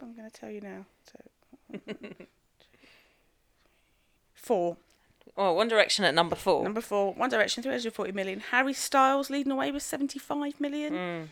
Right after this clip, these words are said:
Speaker 1: Niall with seventy and Louis also with seventy.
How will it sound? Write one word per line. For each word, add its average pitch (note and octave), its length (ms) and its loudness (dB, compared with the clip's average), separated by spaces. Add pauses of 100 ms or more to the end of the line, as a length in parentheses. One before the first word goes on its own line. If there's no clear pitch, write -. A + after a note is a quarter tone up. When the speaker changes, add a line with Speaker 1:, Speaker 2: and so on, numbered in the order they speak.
(320)
Speaker 1:
Niall B3+ 600 4
with G3 220 -6
seventy A3+ 760 -2
and G3 180 -2
Louis G3+ 320 -2
also G3+ 240 -6
with G3+ 100 -8
seventy. G3+ 460 -8